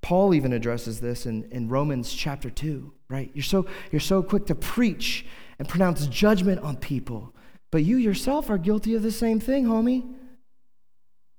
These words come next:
Now, so I'll agree with you in the regard that, okay, Christians have this tendency to be hypocritical,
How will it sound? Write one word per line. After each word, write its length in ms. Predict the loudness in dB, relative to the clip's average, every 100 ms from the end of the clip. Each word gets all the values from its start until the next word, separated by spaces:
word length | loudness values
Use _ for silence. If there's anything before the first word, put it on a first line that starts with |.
| -20 -20 -20 -20 -20 -20 -20 -20 -20 -20 -20 0
Now, 300 | 6 6 6 0 -8 -16 -18 -20 -20 -20 -18
so 220 | 0 6 8
I'll 80 |
agree 320 | 8 6 6 6
with 160 | 6
you 80 | 6
in 40 |
the 60 | 4
regard 320 | 4 6 6
that, 260 | 4 2 0
okay, 200 | 0 0
Christians 580 | 2 4 4 2 2 2
have 180 | 0
this 160 | 0 0
tendency 380 | 0 0 0 -2
to 60 |
be 180 | -2 -4 -6 -6
hypocritical, 680 | -2 -2 0 0 0 -4 -10